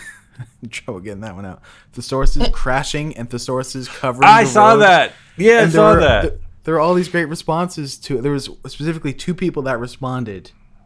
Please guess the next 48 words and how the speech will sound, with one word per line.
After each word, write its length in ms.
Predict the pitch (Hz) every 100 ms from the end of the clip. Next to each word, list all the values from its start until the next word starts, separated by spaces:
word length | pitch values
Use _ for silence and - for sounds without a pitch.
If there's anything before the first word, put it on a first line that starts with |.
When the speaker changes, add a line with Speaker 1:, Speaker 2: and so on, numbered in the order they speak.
| _ -
Speaker 1:
in, 360 | 117 113 101 - - -
you 80 | 101
know, 100 | 90 - - -
and 380 | 117 123 101 - - - - - - -
I 80 | 117
can't 300 | - 143 -
find 240 | 127 117
the 60 | 113
responses, 580 | 104 - 104 101 90 -
so 160 | 110
it's 240 | 98 - 120
nearly 300 | 131 147 123
Speaker 3:
Ah. 200 | 120 120
Speaker 1:
not 300 | 123 127 117
worth. 480 | 123 117 113 - - - _ - _ _ _ - - - - -
I 80 |
will 160 | 113 120
put 220 | 117 147
this 100 | 139
in 80 | 147
the 80 | 127
show 260 | - 127
notes, 200 | 117 104 -
but 120 | 107
I 40 |
don't 100 | 107
think 120 | 110
it's 100 | 107
worth 240 | 107 104 -
being 180 | 110 107
in 40 |
three 220 | - 107
things 360 | 101 104 101 -
without 420 | 101 95 92 -
the 220 | 95 95 82 -
responses 720 | 101 - 101 98 87 92 87
that 180 | 87 -
gave 200 | 87 85
me 240 | 80 85 _ _
so 240 | - 92
much 220 | 87 80 -
joy. 260 | 92 78 - - -
Speaker 2:
But 100 | 233
you 100 | 233
can't 300 | 226 226 220
find 260 | 226 220 208
the 100 | 202
tw-, 260 | - -